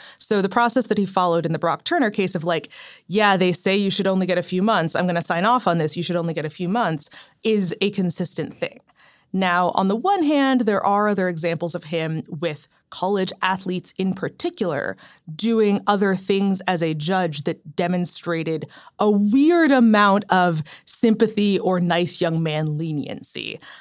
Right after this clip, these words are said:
Uh, there was one case where he was willing to be flexible so that a student who was at Hawaii could, like,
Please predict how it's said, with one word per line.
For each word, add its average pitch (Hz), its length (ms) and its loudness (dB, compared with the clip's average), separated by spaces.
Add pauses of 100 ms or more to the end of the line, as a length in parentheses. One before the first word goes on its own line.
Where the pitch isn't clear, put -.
(120)
Uh, 160 220 0
there 160 140 0
was 156 160 -4
one 160 160 -4
case 160 280 -6
where 165 120 -4
he 165 120 -4
was 151 380 -4
willing 196 320 0
to 190 120 -2
be 180 120 -4
flexible 165 800 -4 (200)
so 190 340 -2
that 170 420 -2 (320)
a 170 500 0 (140)
student 180 420 -4
who 175 140 -2
was 175 140 -4
at 175 200 -2
Hawaii 165 560 -4
could, - 160 -10
like, 175 220 -8